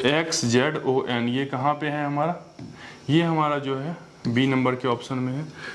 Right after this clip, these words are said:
ये हमारा ऑप्शन जो है सही हो जाएगा। तो गाइस आज का सेशन यहीं पे समाप्त करते हैं, अगले वीडियो में हम कवर करेंगे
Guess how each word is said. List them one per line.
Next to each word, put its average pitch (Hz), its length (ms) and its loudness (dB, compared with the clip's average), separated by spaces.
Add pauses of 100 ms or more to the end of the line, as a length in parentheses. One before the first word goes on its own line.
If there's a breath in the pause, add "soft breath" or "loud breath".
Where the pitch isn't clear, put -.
(140 loud breath)
ये 143 100 6
हमारा 135 280 2
ऑप्शन 123 380 0
जो 120 120 -2
है 156 80 -4
सही 110 280 -2
हो 104 140 4
जाएगा। 104 400 -6 (3000 loud breath)
तो 185 400 6
गाइस 156 300 6
आज 165 160 4
का 175 140 2
सेशन 160 360 -2
यहीं 139 220 0
पे 151 80 -2
समाप्त 147 380 2
करते 151 260 2
हैं, 147 80 2
अगले 143 180 2
वीडियो 143 300 2
में 143 100 4
हम 143 160 4
कवर 135 260 4
करेंगे 135 400 0